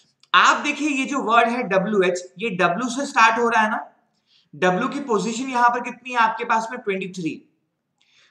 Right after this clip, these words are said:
Then बीएल आपका B से start हो रहा है, position B का क्या है, टू।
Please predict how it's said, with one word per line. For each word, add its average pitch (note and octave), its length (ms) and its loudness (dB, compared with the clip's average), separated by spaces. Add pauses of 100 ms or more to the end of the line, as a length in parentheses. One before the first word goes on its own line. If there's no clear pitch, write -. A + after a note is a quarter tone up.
Then A3+ 280 -4
बीएल A3 320 0
आपका B3 300 4
B F#3+ 240 -4
से C4 160 -6
start A3 360 2
हो A3 100 -2
रहा A3+ 100 0
है, - 80 -2
position F#3+ 460 -2
B G#3 140 -4
का G#3+ 160 -4
क्या G#3 160 -4
है, G#3+ 120 -2
टू। E3+ 300 -6